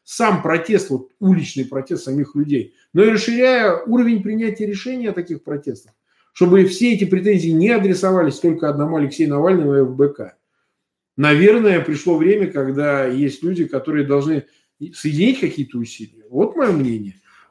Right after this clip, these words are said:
Я думаю, что это произойдёт. Этот процесс, э, требует некой динамики, поэтому надо просто подождать. Ну, давайте последний вопрос, потому что мы уже час тридцать три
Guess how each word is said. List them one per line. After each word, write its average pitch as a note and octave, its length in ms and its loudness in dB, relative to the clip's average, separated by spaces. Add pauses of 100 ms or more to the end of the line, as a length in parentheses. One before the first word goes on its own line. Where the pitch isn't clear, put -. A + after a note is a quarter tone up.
Я D#3 300 2
думаю, C4 260 2
что B3+ 100 -2
это A#3 140 -2
произойдёт. G3 500 -2
Этот C#3 180 -12
процесс, F#3+ 480 -4
э, E3 560 -2
требует D#3+ 380 2
некой D#3 300 -2
динамики, F#3+ 580 -2
поэтому D#3 420 -6
надо G3+ 200 -4
просто D3+ 320 -10
подождать. B2 560 -8 (2250)
Ну, A#3+ 220 6
давайте A3 360 2
последний F#3+ 460 -2
вопрос, D#3+ 380 -2
потому F3 260 -4
что F#3 140 -8
мы G3+ 120 0
уже F3 180 -2
час - 260 -4
тридцать E3 320 -6
три D3 400 0